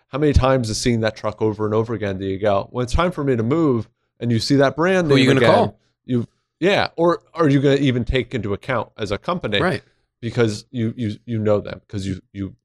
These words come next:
Speaker 2: The biggest companies in each industry, it's not just moving, it, it's tech, it's all of them, have incredible branding and marketing. There, it just doesn't work otherwise. The biggest bank you can think of markets, whether it's a billboard, whether it's a commercial,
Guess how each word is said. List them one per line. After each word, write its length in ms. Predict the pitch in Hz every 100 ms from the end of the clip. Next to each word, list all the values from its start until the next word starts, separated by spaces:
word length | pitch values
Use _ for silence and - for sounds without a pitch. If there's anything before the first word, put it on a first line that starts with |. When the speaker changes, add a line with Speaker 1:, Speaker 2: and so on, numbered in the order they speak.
| _
Speaker 2:
The 120 | 127 143
biggest 500 | 117 190 196 185 -
companies 500 | 131 113 104 98 104
in 100 | 104
each 200 | 107 -
industry, 500 | 98 90 - 87 90
it's 140 | 117
not 140 | 143 113
just 240 | 117 110
moving, 400 | 104 92 87 80 - _ _ _
it, 180 | 135 -
it's 200 | 139 -
tech, 360 | - 117 92
it's 180 | 127 139
all 240 | - 135 139
of 140 | 95
them, 260 | 92 87 - _ _
have 260 | - 117 - -
incredible 840 | 120 110 - 127 135 135 120 98
branding 540 | 92 104 107 107 107
and 100 | 101
marketing. 420 | 98 90 - - - _ _ _ _
There, 240 | 113 123 120
it 300 | 110 123 131
just 260 | 147 113
doesn't 380 | 104 131 131 131
work 400 | 107 107 104 - 107
otherwise. 720 | 101 101 90 67 - - - _ _ -
The 60 |
biggest 360 | 104 139 147 107
bank 280 | 123 135 120
you 100 | 113
can 140 | 101
think 240 | 92 98 90
of 180 | 85
markets, 540 | 95 98 92 - - -
whether 300 | 101 98 98
it's 160 | 95
a 40 | 98
billboard, 600 | 87 110 107 98 101 98
whether 240 | 98 98 98
it's 140 | -
a 40 |
commercial, 640 | 104 110 104 101 - 98